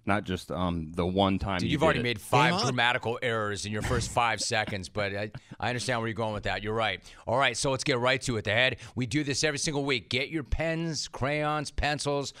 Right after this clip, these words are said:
Speaker 2: whatever you want, clones, get 'em out. The Head is going to come in, and we're gonna get down. Let's
Speaker 1: Let's
Speaker 2: start
Speaker 1: do
Speaker 2: with
Speaker 1: it.
Speaker 2: the Grizz and the T-Wolves. Most assumed this series would be over by now, Head, but it's not,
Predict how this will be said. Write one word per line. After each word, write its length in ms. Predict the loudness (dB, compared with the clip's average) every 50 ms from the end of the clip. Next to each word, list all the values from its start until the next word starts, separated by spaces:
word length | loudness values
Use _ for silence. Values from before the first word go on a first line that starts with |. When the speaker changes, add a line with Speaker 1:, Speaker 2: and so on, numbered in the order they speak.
| -20 -20 -14
Speaker 2:
whatever 360 | -8 -6 -2 -2 -2 -2 -2
you 120 | -2 -4 -2
want, 360 | 0 0 0 0 0 -2 -2
clones, 340 | -2 -2 0 0 -2 -2 -2
get 240 | 2 4 4 4
'em 80 | 4 4
out. 280 | 4 4 4 4 2 0 -4 -8 -18 -10 -4
The 160 | -2 0 0
Head 360 | 0 2 2 4 4 4 4 2
is 180 | -2 -4 -2
going 180 | -2 -2 0 0
to 80 | -2
come 260 | 0 0 0 2 2 2
in, 240 | 2 2 0 0 -2 -6 -10 -8
and 100 | -6 -4
we're 80 | -2 0
gonna 140 | 0 0 0
get 180 | 0 0 0
down. 420 | 2 4 4 4 4 2 2 -2 -4 -8 -18 -14 -6
Let's 180 | -2 -2 0 0
Speaker 1:
Let's 20 | 2
Speaker 2:
start 180 | 2 2 2 2
Speaker 1:
do 60 | 2
Speaker 2:
with 80 | 0 -2
Speaker 1:
it. 80 | -2
Speaker 2:
the 60 | -2 0
Grizz 520 | 2 2 2 2 2 2 0 -2 -2 -4 -6 -12 _ _ _ -4
and 140 | -2 -2
the 80 | -2 -2
T-Wolves. 840 | -2 -2 -2 0 0 0 2 2 2 2 2 2 0 -2 -4 -8 -10 -14 -20 -16 _ -6
Most 420 | -4 0 0 0 0 0 -2 -2
assumed 380 | -4 -2 0 0 0 0 0 -2
this 120 | -2 -2
series 400 | 0 0 0 0 0 -2 -2 -2
would 140 | -4 -2 -2
be 140 | 0 0 0
over 280 | 2 2 2 2 0
by 220 | 2 2 2 2 2
now, 260 | 2 2 2 2 2
Head, 340 | 2 2 2 2 2 0 -2 -6 -12 -16 -12 -4 2
but 220 | 4 4 4 4
it's 220 | 2 0 -2 -4
not, 440 | -2 0 2 2 2 2 2 0 -2